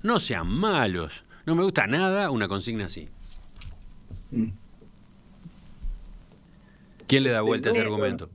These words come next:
Speaker 2: no, quiero, quiero aclarar. Este, yo creo que la, lo que propone, eh, Marcia y Juan, eh, que es ampliar el tema a desastres creados por el hombre, y por,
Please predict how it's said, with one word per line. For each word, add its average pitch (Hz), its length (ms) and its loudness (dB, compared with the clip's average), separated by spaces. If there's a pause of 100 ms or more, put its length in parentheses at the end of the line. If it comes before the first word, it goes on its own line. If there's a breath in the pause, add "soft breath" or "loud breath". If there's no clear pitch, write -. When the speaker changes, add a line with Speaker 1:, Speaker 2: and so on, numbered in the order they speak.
(200)
Speaker 2:
no, 160 240 0
quiero, 202 340 2
quiero 185 540 0
aclarar. 135 540 -2 (240 loud breath)
Este, - 260 2
yo 262 140 2
creo 320 180 2
que 220 120 4
la, 131 360 2
lo 127 160 2
que 123 140 0
propone, 123 840 -2 (560 loud breath)
eh, 110 320 2
Marcia 127 540 2
y 113 80 0
Juan, 147 600 0
eh, 120 300 0 (500)
que - 100 4
es - 440 0
ampliar 127 600 2 (280 loud breath)
el 113 220 2
tema 110 560 2
a 107 80 0
desastres 107 720 -2 (160)
creados 110 460 2
por 104 160 -4
el 101 100 -2
hombre, 117 360 0
y 95 80 -6
por, 117 180 2